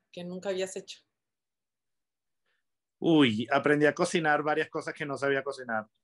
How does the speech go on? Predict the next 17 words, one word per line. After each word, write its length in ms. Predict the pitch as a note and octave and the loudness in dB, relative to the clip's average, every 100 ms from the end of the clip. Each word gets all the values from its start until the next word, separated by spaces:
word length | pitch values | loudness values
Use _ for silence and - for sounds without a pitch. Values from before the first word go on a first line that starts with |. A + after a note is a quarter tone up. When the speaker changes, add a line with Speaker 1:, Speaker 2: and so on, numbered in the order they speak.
| _ _ - | _ _ -16
Speaker 2:
<laughs> 1300 | - C5+ E5 F5 F#5 - - - - E4+ F#4 - D#4 _ - | -12 -12 -12 -10 -4 -4 -2 -6 -6 -6 -6 -6 -12 _ -2
Speaker 1:
Bueno, 140 | G#3+ | 0
entonces 220 | A3 C#4 | 2 2
te 40 | C#4+ | 2
esperamos 440 | D4 C#4 C#4+ D#4+ | 4 4 4 2
en 120 | D#4+ C4+ | 2 2
Texas 240 | C#4 E4 | 0 0
para 240 | D4+ B3+ A#3+ | 2 2 2
que 100 | A3+ | 0
vengas 260 | B3 D4 | 2 0
y 60 | D4 | 0
nos 140 | A#3 | 0
los, 320 | A3 G#3 G#3+ A3 A3+ | 0 0 -4 -6 -6
nos 160 | A3 G#3 | -4 -4
los 160 | G#3 | -4
cocines, 680 | - G#3+ C4+ C4 G#3 - - _ | -6 -4 -2 -2 -2 -8 -14 _
¿eh? 220 | A3 A#3 | 0 2